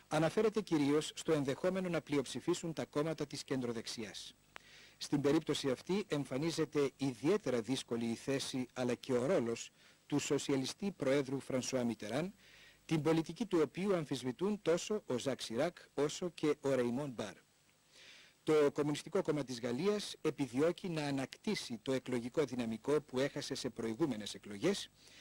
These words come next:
ενώ τους πολιτικούς παρατηρητές απασχολεί ιδιαίτερα η εμφάνιση της ακροδεξιάς παράταξης του Λεπέν.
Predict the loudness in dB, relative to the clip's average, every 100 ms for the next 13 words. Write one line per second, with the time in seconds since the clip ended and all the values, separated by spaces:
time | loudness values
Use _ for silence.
0 | -20 -20 _ 2 4 0 -2 0 2 2
1 | 0 -4 0 0 0 -2 2 2 0 -4
2 | -4 -4 -4 -6 -4 0 0 0 2 2
3 | 2 0 -2 0 2 2 0 -2 -2 -6
4 | -6 -4 -6 -6 -8 -2 -2 -2 0 0
5 | -2 -4 -2 -2 -4 -8 -8 -6 -2 -2
6 | -2 -10